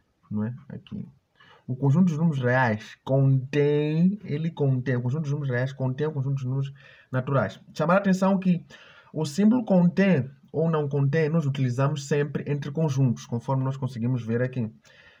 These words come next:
Porque estamos perante dois conjuntos, o conjunto dos números reais, o conjunto dos números naturais. Então, estamos a dizer que o conjunto dos números re-, reais contém o conjunto dos números naturais. Faz sentido para vocês? Conforme nós escrevemos lá em cima,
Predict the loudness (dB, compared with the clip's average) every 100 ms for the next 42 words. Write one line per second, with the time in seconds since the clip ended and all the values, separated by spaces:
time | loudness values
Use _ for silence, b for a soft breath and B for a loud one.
0 | B -10 -4 -2 0 0 0 0 -2 -4
1 | -2 -2 0 0 -2 -8 -16 -10 -4 -2
2 | -2 -2 -2 -2 -2 -2 -2 -2 -6 -12
3 | _ _ -6 -4 -2 -2 -4 -4 -4 -4
4 | -6 -14 B B B -4 -2 0 0 0
5 | 0 0 0 2 2 4 4 2 -2 -8
6 | -10 -6 -4 2 2 2 2 0 -4 -8
7 | -18 -2 2 4 4 4 4 2 0 2
8 | 2 0 -4 -8 B B B B -10 -2
9 | 0 0 -2 -2 -2 0 0 -2 -2 -2
10 | -2 -4 -12 _ _ -4 -4 -2 -4 -4
11 | -4 -2 -4 -4 -8 b b _ -6 -2
12 | 0 2 0 -2 -4 -2 -4 -2 -2 -2
13 | -2 -6 -10 -8 -4 -2 -4